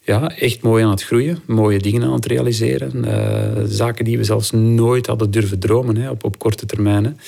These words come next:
Ehm, al onze gebruikers, al onze klanten waren ongelooflijk tevreden, zagen heel veel potentieel naar de toekomst.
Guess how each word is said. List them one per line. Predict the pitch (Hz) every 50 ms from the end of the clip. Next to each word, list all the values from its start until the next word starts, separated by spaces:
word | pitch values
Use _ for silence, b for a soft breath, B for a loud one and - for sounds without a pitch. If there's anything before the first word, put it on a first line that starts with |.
| B B B B B B B B B B _
Ehm, | - 117 113 110 110 107 107 107 107 110 107 104 - - _ _ _ _ _ - - - - - -
al | - 131 135
onze | 123 117 113 107 104
gebruikers, | 107 104 101 107 120 120 117 - 113 107 - -
al | - 120 127
onze | 131 113 113
klanten | 110 - 117 117 123 117 117
waren | 107 110 107 104 104 104 104 107 107 - _
ongelooflijk | - 131 131 131 120 110 113 120 120 117 110 - 113 104
tevreden, | - - 104 95 104 107 110 110 104 104 107 104
zagen | 101 107 104 107 101 104 101
heel | 98 95 110 120 123
veel | 110 107
potentieel | 104 - 104 98 113 104 - - 113 113
naar | 113 110
de | 104 107
toekomst. | - - 113 - - 110 110 104 - -